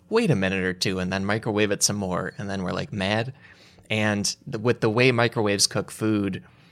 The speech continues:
um, and we're linking off to Good Housekeeping for this, apparently water and fats are some of the things that are excellent at kind of conducting the microwave energy. Uh, but ice is not so good at it. So a lot of times when they say, "Wait a minute or two,"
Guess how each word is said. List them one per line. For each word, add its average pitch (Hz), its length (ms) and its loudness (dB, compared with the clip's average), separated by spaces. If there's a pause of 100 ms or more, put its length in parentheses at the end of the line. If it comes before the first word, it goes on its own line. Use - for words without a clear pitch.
(180)
um, 98 260 2
and 104 100 0
we're 98 100 2
linking 104 160 0
off 101 100 -2
to - 80 -4
Good 95 180 -2
Housekeeping 98 580 -2
for - 100 -8
this, 92 340 -2
apparently 117 540 0
water 110 540 4
and 98 220 -2
fats - 680 2 (460)
are 98 180 2
some 104 280 4
of 95 60 -2
the 101 80 0
things 101 340 0
that 131 100 -2
are - 100 -2
excellent 123 480 2
at 139 180 0
kind 135 160 0
of 131 120 -2
conducting 131 600 2
the 131 120 2
microwave 123 540 0
energy. 131 520 -2 (480)
Uh, 101 160 0
but 95 300 -2 (100)
ice 127 400 2
is 98 160 -2
not 104 260 2
so 98 160 4
good 92 200 -2
at 87 200 -2
it. - 220 -8 (380)
So 110 180 2
a - 20 2
lot 110 220 4
of - 80 -2
times 104 320 0
when 104 160 0
they 98 120 2
say, 98 220 6
"Wait 104 220 2
a 104 60 2
minute 98 260 0
or 95 80 -2
two," 95 460 -4